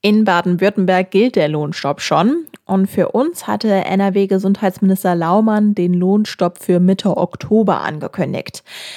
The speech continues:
Dazu hatte er gesagt, Zitat, "Wer sich also die Freiheit herausnimmt, sich nicht impfen zu lassen, obwohl medizinisch nichts dagegen spricht,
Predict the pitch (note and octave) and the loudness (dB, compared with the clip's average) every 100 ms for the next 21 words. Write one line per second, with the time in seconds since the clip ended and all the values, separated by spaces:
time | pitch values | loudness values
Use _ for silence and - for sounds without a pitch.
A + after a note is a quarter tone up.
0 | - - - D#3+ F#3 F#3+ F3 F3+ E3 F3 | -20 -12 -4 -2 0 0 2 2 2 2
1 | F3 E3 F3+ - F3 G3 F3 - - _ | 0 0 -2 -4 -2 0 0 0 -8 _
2 | - _ _ _ E3+ F3 A#3+ D4 C4 - | -20 _ _ _ -2 2 2 2 2 2
3 | A3 G#3+ F#3+ F#3+ - F3 G3 G#3+ G#3 F#3+ | 0 2 2 0 -2 0 2 2 2 0
4 | G3 E3 D3+ G3 C4+ A3 A3+ A3+ - _ | -2 -6 0 2 2 2 2 2 -2 _
5 | F#3+ F3 D#3+ - F#3 C#4+ - - B3 C#4+ | -6 -4 -4 0 2 2 -2 -2 -2 0
6 | F3+ D#3 E3+ D#3 - A3 D4 F4 - - | -4 -2 -2 0 0 0 0 -2 -8 -6
7 | E3+ F3 F#3 F3 E3 E3 - A#3 A#3 A3 | -2 2 2 2 0 -4 -4 -2 0 0
8 | - E3+ F#3+ - - F3+ F3+ F3+ F#3+ - | 0 0 0 -2 -6 -4 0 0 0 0
9 | F3+ F3+ - | -2 -2 -6